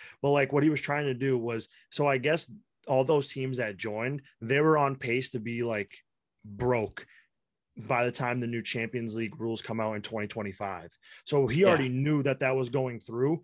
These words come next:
Speaker 1: two days before that it went through. So that's why he decided to push this whole Super League thing out there was, okay, so we have the Super League for, like, what, two, three years? They get their money back up.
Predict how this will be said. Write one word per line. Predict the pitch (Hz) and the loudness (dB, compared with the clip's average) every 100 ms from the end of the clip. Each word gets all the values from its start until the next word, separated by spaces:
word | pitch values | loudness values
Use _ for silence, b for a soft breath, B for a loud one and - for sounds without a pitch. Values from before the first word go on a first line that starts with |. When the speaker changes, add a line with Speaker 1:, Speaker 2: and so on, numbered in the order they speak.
| b _ | b _
Speaker 1:
two | - 175 | -6 0
days | 147 143 113 | 2 2 0
before | 117 - 143 135 123 104 - | -4 -2 2 4 2 -4 -6
that | 120 113 | -4 -4
it | 107 - - - _ _ - | -8 -14 -20 -20 _ _ -8
went | 117 120 104 | -4 -2 -4
through. | 113 113 82 - _ _ _ _ _ _ _ _ | -4 -4 -4 -12 _ _ _ _ _ _ _ _
So | - 147 | 2 4
that's | 131 139 139 | 4 2 2
why | 139 127 120 | 2 2 2
he | 123 | -2
decided | 120 127 113 107 | -2 0 -2 -2
to | |
push | - 131 123 - 101 | -4 -2 -2 -6 -10
this | 107 117 - | -4 -4 -2
whole | 117 107 | -2 -2
Super | - 113 113 | 0 0 2
League | 127 135 135 | 2 2 -2
thing | 147 | -4
out | 143 147 - | -2 -4 -2
there | 160 165 B B | -4 -4 B B
was, | 120 131 117 | -2 0 0
okay, | 131 131 113 | -4 -4 -6
so | 110 135 | -2 0
we | 127 | 0
have | 131 | 0
the | 127 | -2
Super | - 135 123 | -6 -8 -6
League | 117 113 | -6 -6
for, | 117 | -6
like, | 110 101 98 | -8 -8 -8
what, | 98 - | -10 -8
two, | 117 | -8
three | 110 117 107 | -6 -4 -4
years? | 104 113 135 151 b _ | -2 0 0 -2 b _
They | 113 123 | -2 0
get | 127 | 0
their | 120 | -2
money | 113 127 127 | -4 -4 -4
back | 110 101 110 | -4 -6 -6
up. | 101 | -8